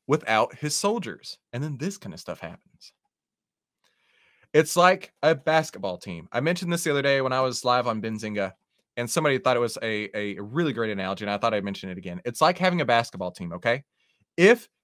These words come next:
you see that there was only twenty percent market breadth right now,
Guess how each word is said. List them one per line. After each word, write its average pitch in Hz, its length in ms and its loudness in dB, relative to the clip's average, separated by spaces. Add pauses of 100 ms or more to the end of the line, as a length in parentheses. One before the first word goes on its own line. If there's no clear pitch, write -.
you 165 180 0
see 135 480 -4 (160)
that 135 140 2
there 156 100 4
was 147 160 0
only 139 220 2
twenty 160 360 -2
percent 208 460 -4
market 160 340 -2
breadth - 280 -4
right 95 180 -4
now, 87 320 -10